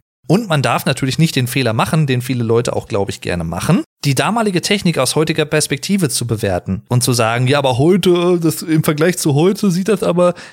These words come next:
ja, das ist aber kein zulässiger Vergleich. Das ist einfach Bullshit. Du kannst nichts von heute mit vor zwanzig Jahren vergleichen, rein technisch. Das muss ich auch einfach so hart sagen, denn ich merke das immer wieder bei verschiedensten Filmen oder so,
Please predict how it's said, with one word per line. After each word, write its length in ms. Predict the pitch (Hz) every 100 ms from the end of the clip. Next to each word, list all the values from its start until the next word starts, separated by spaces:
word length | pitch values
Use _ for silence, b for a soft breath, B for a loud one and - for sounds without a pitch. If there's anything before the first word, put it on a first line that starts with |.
| B
ja, 160 | 147 165
das 160 | 160
ist 100 | -
aber 280 | 160 165 -
kein 420 | - 156 165 175
zulässiger 520 | - - 180 165 170 156
Vergleich. 580 | 156 147 160 95 - -
Das 120 | 123
ist 140 | 175 -
einfach 240 | 160 156
Bullshit. 560 | - 170 185 - 90 - _ -
Du 120 | 135
kannst 280 | 135 214 -
nichts 240 | 180 -
von 180 | - 135
heute 320 | 135 151 170
mit 180 | 151 156
vor 280 | 160 - 156
zwanzig 320 | 170 165 170
Jahren 180 | 208 143
vergleichen, 480 | 107 95 92 - 110
rein 160 | 95
technisch. 380 | 101 113 - 107 - -
Das 140 | 160
muss 140 | 170 220
ich 60 |
auch 80 | 190
einfach 180 | 185 190
so 180 | 185 170
hart 160 | 170 -
sagen, 360 | 214 190 233 B B B -
denn 120 | 165
ich 120 | -
merke 140 | 208
das 120 | 226 -
immer 280 | 240 262
wieder 220 | 214 247 190
bei 120 | 165
verschiedensten 640 | - 156 208 269 220 127
Filmen 360 | 120 110 101 107
oder 200 | 110 110
so, 300 | 110 123